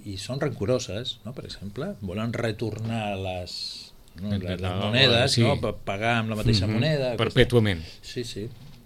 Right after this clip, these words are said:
Speaker 1: I hi ha qui, qui és molt primirat d'aquestes coses. Però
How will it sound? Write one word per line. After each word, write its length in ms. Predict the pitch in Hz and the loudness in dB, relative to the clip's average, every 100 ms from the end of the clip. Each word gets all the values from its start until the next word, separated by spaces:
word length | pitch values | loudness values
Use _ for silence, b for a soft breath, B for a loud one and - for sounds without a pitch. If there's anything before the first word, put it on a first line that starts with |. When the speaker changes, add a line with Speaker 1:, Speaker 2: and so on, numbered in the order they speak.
| - | -14
Speaker 1:
I 120 | 104 | -8
hi 160 | 98 92 | -6 -6
ha 140 | 104 | -6
qui, 240 | 104 123 113 | -6 -6 -6
qui 240 | - 113 | -6 -4
és 140 | 104 | -4
molt 280 | 110 110 107 | -4 -6 -4
primirat 480 | 120 110 107 104 113 | -4 -4 -2 -2 -2
d'aquestes 440 | 107 95 - 90 | -4 -6 -8 -12
coses. 360 | - 92 87 87 - B B B B - | -10 -10 -10 -12 -18 B B B B -6
Però 340 | 135 131 127 | 2 4 4